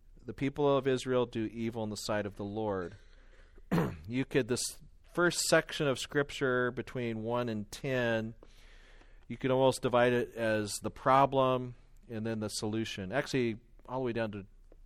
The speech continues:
verse twenty-four, the problem, the solution. So the problem starts off with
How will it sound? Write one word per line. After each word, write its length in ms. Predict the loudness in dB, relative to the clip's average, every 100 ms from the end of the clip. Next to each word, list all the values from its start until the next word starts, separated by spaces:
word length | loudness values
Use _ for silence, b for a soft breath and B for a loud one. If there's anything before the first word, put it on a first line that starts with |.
| -20 -20 -14
verse 180 | -10 -10
twenty-four, 540 | -8 -8 -8 -8 -6 -6
the 60 |
problem, 320 | 0 0 0
the 80 | -2
solution. 440 | -6 -6 -8 -8 -10
So 100 | -10
the 80 |
problem 300 | 4 6 6
starts 320 | 6 2 4 4
off 320 | 4 4 0
with 420 | 0 2 0